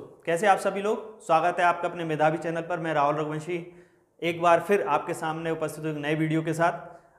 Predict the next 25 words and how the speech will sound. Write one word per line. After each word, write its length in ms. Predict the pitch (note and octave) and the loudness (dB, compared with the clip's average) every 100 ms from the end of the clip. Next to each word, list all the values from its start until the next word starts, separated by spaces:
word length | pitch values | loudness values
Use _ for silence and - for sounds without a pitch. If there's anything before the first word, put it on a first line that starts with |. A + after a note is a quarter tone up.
| _ | _
आज 340 | D#3+ G3+ A#3+ B3 | 6 6 6 2
का 80 | A#3+ | -2
जो 120 | A3 | 0
topic 420 | A3 F#3 F3+ G#3 | 0 0 0 -4
है 200 | F#3+ F#3+ | 0 0
वो 160 | F#3+ F#3 | 0 -2
बहुत 260 | C#3+ D#3+ D#3+ | 0 0 0
ही 60 | |
महत्वपूर्ण 420 | D#3 C#3+ C#3+ F#3+ | -2 -4 -4 -6
है। 140 | F3+ G3 | -4 -4
pen 320 | F#3+ E3 E3+ | -4 -4 -4
copy 260 | E3+ E3 E3 | -4 -4 -2
उठाकर 340 | D#3+ D#3 D#3 | -2 -2 -2
बैठ 260 | C3+ D#3 D#3 | 0 0 2
जाइए 460 | E3 E3+ F3+ F3+ | 2 2 0 -2
और 200 | D#3+ D3 | -4 -4
लिख 160 | D3 D#3 | -4 -4
लीजिए, 220 | E3+ E3+ | -4 -4
क्योंकि 260 | D#3+ E3 D#3+ | -4 -6 -4
बहुत 260 | C3+ C#3 | -4 -4
सारे 180 | D#3 D3+ | -2 -2
exam 340 | C3+ C#3+ D#3+ E3 | -2 -2 0 0
आ 100 | D#3+ | 2
रहे 220 | E3+ F3 | 2 0
हैं। 320 | E3+ G3+ G#3 | -2 -6 -10